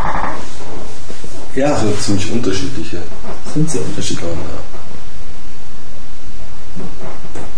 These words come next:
Speaker 1: Was ja auch wieder ganz gut ist.
Speaker 2: Ja, ja.
Speaker 1: Also
Speaker 2: Macht's auch interessant. Aber es ist halt auch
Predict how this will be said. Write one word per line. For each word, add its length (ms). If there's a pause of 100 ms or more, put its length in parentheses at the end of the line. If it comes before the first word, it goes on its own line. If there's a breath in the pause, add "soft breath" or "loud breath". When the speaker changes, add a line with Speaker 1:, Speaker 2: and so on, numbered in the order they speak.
(1600)
Speaker 1:
Was 180
ja 140
auch 120
wieder 140
ganz 280
gut 220
ist. 220
Speaker 2:
Ja, 200
ja. 60 (100)
Speaker 1:
Also 320 (1160)
Speaker 2:
Macht's 260
auch 140
interessant. 520 (200)
Aber 120
es 140
ist 200
halt 160
auch 220